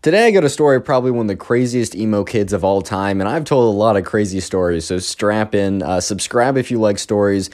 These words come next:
and let's call today's subscriber, uh, let's call her Luna. So Luna was a tennis player and was pretty good at tennis, and over the summer, her mom sent Luna to a tennis camp, and this story starts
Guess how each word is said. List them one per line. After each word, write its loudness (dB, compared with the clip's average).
and -4
let's 2
call 2
today's 2
subscriber, -2
uh, 0
let's -2
call 2
her 2
Luna. -6
So 4
Luna 4
was 2
a -4
tennis -4
player 2
and -4
was -6
pretty -4
good 0
at -2
tennis, -4
and -2
over 2
the 0
summer, 0
her -2
mom -2
sent -4
Luna -4
to -8
a -4
tennis -2
camp, -2
and 2
this 4
story 2
starts 0